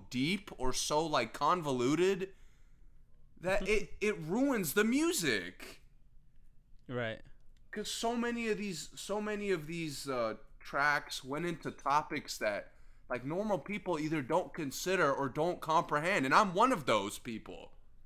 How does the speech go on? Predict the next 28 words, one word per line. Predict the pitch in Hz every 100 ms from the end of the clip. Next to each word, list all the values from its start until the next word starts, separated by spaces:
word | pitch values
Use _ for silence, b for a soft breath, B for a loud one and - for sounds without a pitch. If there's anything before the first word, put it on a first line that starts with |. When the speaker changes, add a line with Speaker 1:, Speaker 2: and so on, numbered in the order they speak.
| - -
Speaker 2:
Right. | 135 117 113 - - - - - - - - - - - - -
Speaker 1:
I, | - - 156
I |
just, | 165 170 - -
I, | - 127 165 147 -
I, | 147 165 - - - -
I, |
I | 180 160 151
hated | 170 196 139
this | 120 -
album, | 120 123 104
and | 127
I |
hate | 151 180 233 226
that | 175
I |
say | 156 - 185 233
that | 143 120
'cause | 131 113 - b b b -
Lupe | 151 220 -
is | 202 165 147 - -
a, | 156 131
one | 175
of | 226
the | 175
goats | 127 135 214 294 -
for | - 127
me. | 104 95 80 -